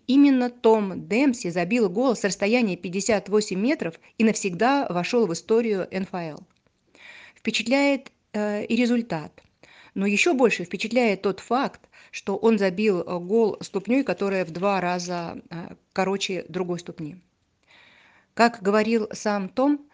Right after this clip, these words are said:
преодолевать, э, трудности ему помогали родители. Он говорил, что они никогда не налагали, а, на меня никаких ограничений, никогда не говорили мне, что я чего-то не могу. Меня учили относиться к физическому недостатку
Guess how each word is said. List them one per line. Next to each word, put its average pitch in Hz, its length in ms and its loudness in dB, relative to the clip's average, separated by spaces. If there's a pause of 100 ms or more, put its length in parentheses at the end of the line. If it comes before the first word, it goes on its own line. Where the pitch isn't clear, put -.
(140)
преодолевать, 202 680 2
э, 185 140 -6
трудности 226 480 -2
ему 202 180 -2
помогали 175 600 -6
родители. 165 580 -10 (640)
Он 226 160 4
говорил, 220 480 2
что 196 200 -4
они 208 180 2
никогда 220 540 2
не 240 120 2
налагали, 214 920 0
а, 180 320 -6
на 180 100 -4
меня 190 220 -2
никаких 196 400 -6
ограничений, 175 760 -10 (440)
никогда 220 340 4
не 247 120 6
говорили 226 440 2
мне, 214 240 0
что 208 160 -4
я 214 160 0
чего-то 208 320 -4
не 202 80 -2
могу. 185 380 -4 (580)
Меня 226 400 2
учили 220 280 0
относиться 208 520 -2
к - 80 -14
физическому 208 580 -4
недостатку 175 1080 -4